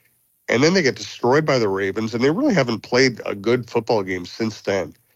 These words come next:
So I'm, I'm gonna take the Lions. I just think they're gonna be able to run the ball enough. I, I think Jahmyr Gibbs will be the key to the game. If they can get big plays from Jahmyr Gibbs, that balances out the, the imbalance in skill position talent.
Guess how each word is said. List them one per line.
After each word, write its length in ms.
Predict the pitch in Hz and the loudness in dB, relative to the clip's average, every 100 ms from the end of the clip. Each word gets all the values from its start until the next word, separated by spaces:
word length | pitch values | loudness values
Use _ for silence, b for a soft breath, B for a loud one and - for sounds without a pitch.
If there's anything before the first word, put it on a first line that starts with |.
| _ - | _ -2
So 180 | 139 123 | 0 2
I'm, 360 | 160 226 220 - | 2 0 -4 -2
I'm 100 | 175 | 0
gonna 120 | 240 | 0
take 180 | - 190 | 0 0
the 80 | 127 | 2
Lions. 560 | 113 117 87 - - - | 2 2 -2 -10 -14 -4
I 120 | 143 | 0
just 160 | 160 - | 0 0
think 180 | 185 | -2
they're 80 | 156 | 2
gonna 100 | 143 | 2
be 60 | 131 | 4
able 140 | 110 | 2
to 60 | 104 | 2
run 140 | 117 | 2
the 60 | 127 | 2
ball 320 | 117 117 113 | 2 2 2
enough. 280 | 104 104 107 _ B B | 2 0 -2 _ B B
I, 100 | 156 | 0
I 160 | 123 | 2
think 260 | 131 135 127 | 2 4 2
Jahmyr 380 | 110 123 127 113 | 0 2 2 2
Gibbs 240 | 117 113 | 0 0
will 80 | 117 | 0
be 120 | 110 | 0
the 100 | 101 | 0
key 200 | 107 - | -2 0
to 80 | 104 | 0
the 100 | 95 | 0
game. 240 | 92 90 - | -2 -4 -6
If 120 | 101 | -4
they 120 | 127 123 | 2 2
can 120 | 123 | 4
get 200 | 107 - | 0 2
big 320 | 127 127 123 | 0 0 -2
plays 260 | 123 117 113 | 0 0 0
from 160 | 113 | -4
Jahmyr 380 | 104 107 110 104 | -4 -2 -2 0
Gibbs, 300 | 107 98 98 | 0 0 0
that 220 | 110 107 | 0 0
balances 480 | - 104 107 104 104 | 2 2 2 0 0
out 240 | 107 104 - | 0 0 0
the, 180 | 95 90 B B B | -2 -4 B B B
the 160 | 113 110 | 2 2
imbalance 580 | 104 110 110 104 101 | 4 2 4 0 -2
in 100 | 101 | -8
skill 280 | 95 - 110 | -8 0 0
position 360 | 101 98 - 98 | 0 -6 -8 -10
talent. 580 | - 101 95 92 95 | -4 0 0 -2 -6